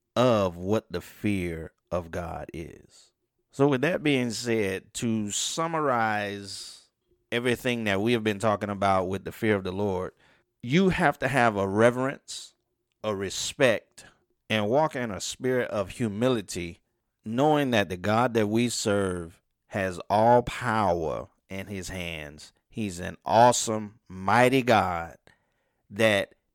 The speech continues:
he has the power to cast our body and soul into hell, knowing that tomorrow is not promised to us,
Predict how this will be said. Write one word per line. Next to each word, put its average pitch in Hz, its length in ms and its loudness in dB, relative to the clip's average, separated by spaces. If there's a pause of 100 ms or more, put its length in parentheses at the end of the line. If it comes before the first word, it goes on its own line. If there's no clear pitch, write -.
(180)
he 143 280 0
has 113 720 2 (420)
the 92 120 -6
power 117 480 4
to 107 180 -6
cast 117 520 0
our - 180 -4
body 123 440 4
and 135 320 -4
soul 120 480 4
into 101 380 -6
hell, 92 460 -4
knowing 139 380 2
that 120 200 2
tomorrow 120 560 6
is 110 220 -2
not 107 280 -2
promised 120 560 -2
to - 160 -4
us, - 440 -10